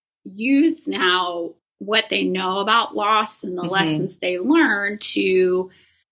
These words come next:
Speaker 1: you know, remember, um, those who have lost a
Speaker 2: Yeah.
Speaker 1: baby or a spouse or whatever, and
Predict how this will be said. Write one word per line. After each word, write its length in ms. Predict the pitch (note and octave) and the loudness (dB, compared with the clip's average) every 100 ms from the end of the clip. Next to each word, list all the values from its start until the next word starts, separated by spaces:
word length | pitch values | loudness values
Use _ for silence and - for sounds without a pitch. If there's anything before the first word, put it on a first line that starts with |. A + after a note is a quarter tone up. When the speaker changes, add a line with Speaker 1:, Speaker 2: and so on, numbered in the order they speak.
| _ _ _ - | _ _ _ -2
Speaker 1:
you 120 | A3 | 0
know, 280 | F#3+ F3+ E3 | 0 -2 -6
remember, 1120 | G3 G#3 G3 G3+ A#3 B3 G3 F#3 E3+ F3+ F#3 - _ _ - | -4 0 2 2 4 4 2 0 -2 -4 -6 -12 _ _ -8
um, 480 | F#3 F3+ E3+ E3+ - - | -6 -4 -4 -6 -8 -12
those 600 | G#3 F#3+ G3 G3 G3 - | -6 0 2 2 2 0
who 140 | F3+ | -2
have 360 | F3 - C#4 A3 | -2 2 2 0
lost 600 | A3 D#3 C3 - - - | -4 -4 -4 -4 -6 -8
a 60 | D#3+ | -2
Speaker 2:
Yeah. 260 | E3 E3 D3 | 2 4 4
Speaker 1:
baby 300 | D#3 D#3+ E3+ | 2 0 -2
or 260 | D3 D3+ | -6 -6
a 40 | - | -6
spouse 560 | - F#3+ F3+ F3+ - | 0 0 2 0 0
or 100 | F3 | -2
whatever, 540 | E3+ E3+ F3 F3+ F3+ A3+ | -4 -4 -4 -4 -6 -6
and 480 | - F#3 F#3 E3+ | -4 -2 -2 -4